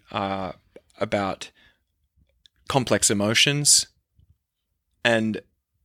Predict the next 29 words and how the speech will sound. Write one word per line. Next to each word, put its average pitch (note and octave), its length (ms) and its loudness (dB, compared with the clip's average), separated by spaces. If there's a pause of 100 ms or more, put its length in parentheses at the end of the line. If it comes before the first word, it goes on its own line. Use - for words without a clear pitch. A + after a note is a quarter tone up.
I C3 60 2
know C3 140 6
a - 20 8
lot A#2+ 160 8
of B2 80 4
songwriters B2 560 4
do B2+ 140 2
that, B2+ 280 4
but B2+ 140 2
I A#2+ 80 6
think, B2+ 340 -2
um, A2+ 380 0 (1500)
part D3 240 4
of C#3+ 40 4
my B2+ 120 6
thing C3+ 260 2
is B2 260 4 (220)
music C3+ 500 4
that - 200 4
people C3 280 2
can A#2+ 280 -2
really A#2+ 320 8
relate G#2+ 540 4
to, D#2 360 2 (560)
um, G2 520 0 (420)
that A#2 300 2 (520)
hel-, - 300 -2 (440)
helps - 380 4
heal, D#3 640 6